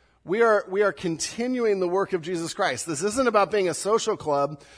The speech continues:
This is about being on mission with the best mission to save the world, to bring salvation to all who will believe. And so right from the start, "In the first book, O Theophilus, I have dealt with all that Jesus began to do and teach,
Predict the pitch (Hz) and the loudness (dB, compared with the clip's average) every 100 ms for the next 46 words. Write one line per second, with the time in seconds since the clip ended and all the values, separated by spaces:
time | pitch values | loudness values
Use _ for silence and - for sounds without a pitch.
0 | - - 214 269 226 208 190 143 190 190 | -10 0 0 0 0 2 2 2 0 2
1 | 180 165 214 240 208 196 214 196 175 - | 0 0 0 2 0 0 0 -2 -2 -2
2 | 143 110 220 254 - 175 185 - 165 170 | -6 2 6 6 2 -2 -2 0 -2 -4
3 | - - - - 160 _ - 165 - 165 | -8 -20 -20 -20 -20 _ -4 -4 -4 -6
4 | 143 139 135 120 90 - 143 131 175 160 | -8 -8 -6 -8 -10 -10 -10 -6 -4 -4
5 | 180 143 120 139 143 - 110 101 _ _ | -4 -4 -4 -8 -6 -10 -10 -12 _ _
6 | _ - 135 131 135 123 - 120 113 101 | _ -14 -10 -4 -4 -6 -8 -10 -10 -14
7 | 101 107 85 _ _ _ _ _ _ _ | -14 -14 -14 _ _ _ _ _ _ _
8 | _ _ _ _ _ - _ _ _ _ | _ _ _ _ _ -20 _ _ _ _
9 | _ 127 147 135 135 - 131 117 135 123 | _ -10 -4 -4 -4 -6 -8 -6 -4 -4
10 | 113 113 - 156 - 131 - 123 123 110 | -6 -10 -8 -10 -8 -12 -10 -10 -8 -8
11 | 107 107 107 101 107 107 98 131 147 110 | -8 -10 -10 -8 -10 -12 -8 -6 -6 -10
12 | 98 - 117 123 135 139 - 117 113 - | -16 -10 -6 -6 -8 -10 -10 -10 -10 -12
13 | 98 107 98 98 95 92 82 69 - | -12 -12 -12 -14 -14 -14 -18 -20 -20